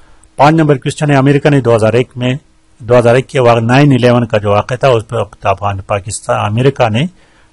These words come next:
अफगानिस्तान पर कार्रवाई की थी। ऑप्शन ए है। क्वेश्चन नंबर सिक्स,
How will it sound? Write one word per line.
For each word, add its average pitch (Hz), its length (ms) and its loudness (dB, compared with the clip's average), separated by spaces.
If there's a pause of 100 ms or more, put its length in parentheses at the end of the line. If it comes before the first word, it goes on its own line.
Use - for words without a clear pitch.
अफगानिस्तान 107 720 0
पर 104 260 -2 (560)
कार्रवाई 98 380 -4
की 95 260 -12
थी। 151 240 -8 (300)
ऑप्शन 101 340 -6 (340)
ए 104 80 -8
है। - 460 -16 (2000)
क्वेश्चन 165 240 0
नंबर 147 180 4
सिक्स, - 560 -2